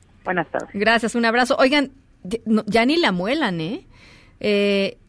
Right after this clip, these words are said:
Speaker 2: ¿qué es lo peor que han hecho en una fiesta de trabajo de fin de año? No saben lo que me están contestando. Mira, por ejemplo, bueno, ya, ya les decía, eh, a la piña decía, "Los brownies daban risa". Eh, Alejandro dice, "No sé qué hicimos, pero al día siguiente nadie nos veíamos a los ojos".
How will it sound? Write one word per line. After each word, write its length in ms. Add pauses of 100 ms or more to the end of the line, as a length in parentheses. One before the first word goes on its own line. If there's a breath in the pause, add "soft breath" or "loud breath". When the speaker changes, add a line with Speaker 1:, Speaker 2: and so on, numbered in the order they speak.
(240)
Speaker 2:
¿qué 100
es 120
lo 120
peor 220
que 80
han 100
hecho 160
en 60
una 180
fiesta 280
de 80
trabajo 400
de 100
fin 220
de 60
año? 220
No 120
saben 320
lo 100
que 100
me 80
están 200
contestando. 580
Mira, 240
por 140
ejemplo, 560 (440 loud breath)
bueno, 180
ya, 180
ya 140
les 140
decía, 400
eh, 200
a 120
la 140
piña 280
decía, 360
"Los 220
brownies 400
daban 260
risa". 500 (480 loud breath)
Eh, 160
Alejandro 520
dice, 420
"No 300
sé 180
qué 140
hicimos, 400
pero 160
al 80
día 120
siguiente 440
nadie 300
nos 180
veíamos 560
a 40
los 260
ojos". 580